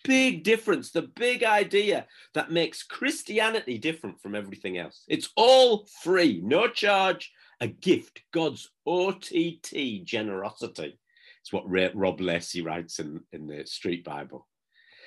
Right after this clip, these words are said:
When I have conversations with my friends, they don't get this. <clears throat> They, <clears throat> they think most religions are approximately the same.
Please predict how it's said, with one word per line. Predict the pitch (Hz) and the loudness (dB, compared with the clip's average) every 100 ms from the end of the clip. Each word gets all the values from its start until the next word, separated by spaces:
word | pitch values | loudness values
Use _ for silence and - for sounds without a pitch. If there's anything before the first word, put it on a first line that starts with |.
| - _ - | -20 _ 0
When | 135 | 4
I | 170 214 | 8 8
have | 190 190 - | 6 2 0
conversations | - 190 175 170 175 180 - 127 | 2 2 4 2 4 4 2 0
with | 123 120 | 2 2
my | 127 | 0
friends, | 120 165 165 113 | 0 0 0 0
they | 320 381 | 0 2
don't | 359 190 | 2 0
get | 151 110 | -2 -2
this. | 104 - - _ - - - - | -6 -8 -16 _ -20 -20 -8 0
<clears throat> | - 196 117 | 2 2 0
They, | 156 170 - - - - - - - _ - | 0 -2 -6 -16 -18 -16 -16 -18 -18 _ 4
<clears throat> | - - 277 127 104 | 6 6 4 0 2
they | 208 370 | 4 6
think | 247 202 - _ - | 4 2 -2 _ 0
most | 156 233 - 185 | 6 6 6 4
religions | 165 143 120 120 117 | 4 4 -2 -4 0
are | 135 | 0
approximately | 131 - 214 - - 190 175 175 | 0 -2 -4 -4 -6 -4 -2 -2
the | 170 | -2
same. | - 226 - - | -2 -4 -4 -8